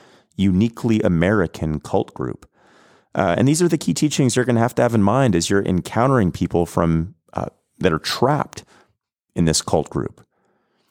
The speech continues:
So how do we go about doing that? How do we go about conversing with and, and sharing with and, and loving people that are trapped in the Mormon Church? How do we approach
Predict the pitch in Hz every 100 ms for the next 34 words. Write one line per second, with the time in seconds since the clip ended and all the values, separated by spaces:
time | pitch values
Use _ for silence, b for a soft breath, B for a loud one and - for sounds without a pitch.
0 | _ _ - 131 160 214 180 160 151 -
1 | 107 80 62 57 101 120 131 123 110 113
2 | 101 90 90 _ - 104 156 208 - 92
3 | 76 69 64 - 73 73 73 78 76 -
4 | - 110 95 73 69 - - 76 - 78
5 | 76 98 127 101 73 69 B B B B
6 | - 117 120 107 90 85 82 - 107 95
7 | 101 - - _ _ _ _ _ _ 107
8 | 95 90 85 71 - - - - 123 175
9 | 170 - - 127 - - -